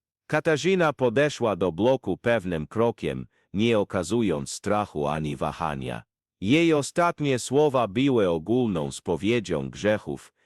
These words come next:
i prośbą o przebaczenie Bogu, królowi i ludowi Anglii. Nie głosiła konkretnej niewinności ani winy, być może dlatego, że sama ta różnica stała się bez znaczenia wobec wieczności.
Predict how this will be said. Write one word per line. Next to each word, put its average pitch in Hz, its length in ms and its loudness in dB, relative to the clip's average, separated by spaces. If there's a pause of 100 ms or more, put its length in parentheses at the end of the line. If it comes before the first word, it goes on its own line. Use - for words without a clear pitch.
(120)
i 90 140 -4
prośbą 85 640 -2
o 71 100 -2
przebaczenie 80 920 -2
Bogu, 69 460 -4 (280)
królowi 82 640 0
i 78 60 -2
ludowi 80 560 -2
Anglii. 71 520 -6 (340)
Nie 139 240 2
głosiła 143 640 2
konkretnej 101 800 -2
niewinności 78 920 -2
ani 73 320 -4
winy, 67 420 -6 (260)
być 117 320 -2
może 107 340 0
dlatego, 87 640 -2
że 76 200 -4
sama 92 440 -2
ta 78 180 -4
różnica 78 640 -4
stała 78 480 -2
się 71 260 -6
bez 69 240 -4
znaczenia 76 800 -4
wobec 69 480 -6
wieczności. 69 840 -8